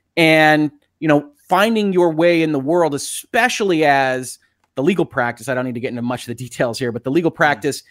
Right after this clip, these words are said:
Speaker 1: is changing so rapidly with the digital world that the provision of legal services is not gonna look the same at all at the end of my career that it looked like at the beginning.
Speaker 2: Mm-hmm.
Speaker 1: And kind of dealing with that, trying to be on the forefront of that, trying to,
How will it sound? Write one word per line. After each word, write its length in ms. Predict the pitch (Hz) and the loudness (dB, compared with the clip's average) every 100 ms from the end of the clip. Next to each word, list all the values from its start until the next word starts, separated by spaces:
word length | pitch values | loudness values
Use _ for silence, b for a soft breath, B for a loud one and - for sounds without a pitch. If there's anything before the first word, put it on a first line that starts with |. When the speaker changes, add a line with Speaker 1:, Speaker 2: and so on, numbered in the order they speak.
| b b | b b
Speaker 1:
is 180 | 202 180 | -2 0
changing 520 | - 202 196 185 175 | 0 -2 0 -2 -4
so 240 | - 214 | 0 2
rapidly 720 | 180 147 147 156 120 104 101 - _ _ _ _ _ | 4 2 0 -4 -6 -8 -14 -18 _ _ _ _ _
with 200 | 170 165 | 0 2
the 40 | 175 | 2
digital 360 | 156 139 139 123 | 0 0 -2 -2
world 440 | 143 131 107 101 | -2 -2 -4 -6
that 240 | 139 127 - | -4 -4 -6
the 80 | 143 | -8
provision 440 | - 151 185 175 160 | -6 0 0 2 0
of 80 | |
legal 220 | 143 165 156 | -2 -2 -2
services 480 | 147 131 131 139 | -2 -4 -2 -4
is 140 | 123 120 | -4 -4
not 180 | 139 135 | -4 -4
gonna 140 | 131 | -6
look 200 | 131 - | -6 -8
the 80 | 127 | -14
same 340 | 120 131 127 123 - b - | -8 -6 -6 -8 -14 b -4
at 140 | 117 | 0
all 380 | 120 196 143 110 | 4 6 4 0
at 80 | 117 | -4
the 100 | 135 | -4
end 100 | 131 | -4
of 60 | 123 | -4
my 140 | 120 | -8
career 260 | - 120 110 | -8 -8 -8
that 100 | 110 | -8
it 60 | |
looked 240 | 117 113 120 | -10 -10 -10
like 240 | 113 - | -10 -8
at 120 | 127 123 | -8 -8
the 60 | |
beginning. 280 | 110 113 90 _ _ - | -8 -10 -12 _ _ -20
Speaker 2:
Mm-hmm. 260 | 117 107 95 _ _ _ _ _ - | -20 -20 -20 _ _ _ _ _ 0
Speaker 1:
And 200 | 165 156 | 2 4
kind 180 | 185 185 | 2 0
of 100 | 143 | 2
dealing 280 | 233 220 | 2 2
with 120 | 143 135 | 2 0
that, 280 | 120 104 - B B | -2 -4 -14 B B
trying 180 | 175 180 | 0 2
to 80 | 180 | 2
be 140 | 190 | 4
on 100 | 180 | 4
the 60 | 170 | 2
forefront 460 | 196 180 - 147 | 2 2 2 0
of 60 | 127 | 0
that, 160 | 120 | -6
trying 200 | 113 139 | -6 -8
to, 120 | 139 | -8